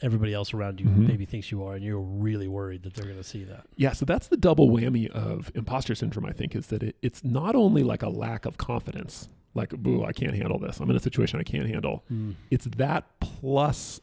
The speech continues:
Speaker 2: this, like, social anxiety part
Speaker 1: Mm-hmm.
Speaker 2: that is, "And other people are gonna realize it, and God, I'm gonna be embarrassed
Speaker 1: Mm-hmm.
Speaker 2: or, like, ashamed when that happens."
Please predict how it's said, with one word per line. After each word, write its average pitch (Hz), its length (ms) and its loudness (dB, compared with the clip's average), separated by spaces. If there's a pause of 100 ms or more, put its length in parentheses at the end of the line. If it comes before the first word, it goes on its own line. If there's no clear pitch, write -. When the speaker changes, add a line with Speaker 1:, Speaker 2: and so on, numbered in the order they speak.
(100)
Speaker 2:
this, 143 260 0
like, 107 200 -4
social 117 920 2 (720)
anxiety 107 680 -2
part 104 340 -4
Speaker 1:
Mm-hmm. 107 100 -6
Speaker 2:
that 110 120 0
is, 107 260 -4
"And 127 380 4
other 123 240 6
people - 260 2
are - 60 -2
gonna - 160 -6
realize 117 500 2
it, - 100 -6
and 104 200 -8
God, 107 240 -4
I'm 104 80 -4
gonna 104 120 -6
be - 120 -4
embarrassed - 640 -4
Speaker 1:
Mm-hmm. 107 340 -4
Speaker 2:
or, 107 80 0
like, - 200 -6
ashamed - 500 -4
when - 140 -4
that - 220 -6
happens." - 480 -12